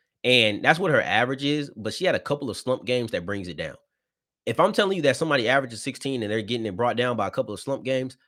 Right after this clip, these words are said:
that should just tell you how good they score on a regular basis. She, she's been scoring since the non-conference schedule was going on. And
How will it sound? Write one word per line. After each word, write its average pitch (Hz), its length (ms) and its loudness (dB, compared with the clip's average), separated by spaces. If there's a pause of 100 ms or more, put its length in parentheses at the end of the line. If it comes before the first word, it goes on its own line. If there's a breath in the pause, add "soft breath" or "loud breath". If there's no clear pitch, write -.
(120)
that 143 140 4
should 151 160 -8
just 139 160 -8
tell 123 180 2
you 101 160 -4
how 104 220 -2
good 101 260 -4
they 92 120 -4
score 101 280 -6
on 87 60 -6
a 80 80 -8
regular 95 400 -4
basis. 98 460 -8 (280)
She, 220 320 -4
she's 240 280 -2
been 143 120 0
scoring 120 380 0
since - 280 -4
the 104 140 -8
non-conference 117 720 -4
schedule 82 340 -8
was 73 140 -16
going 64 300 -12
on. - 140 -18 (440)
And 101 440 2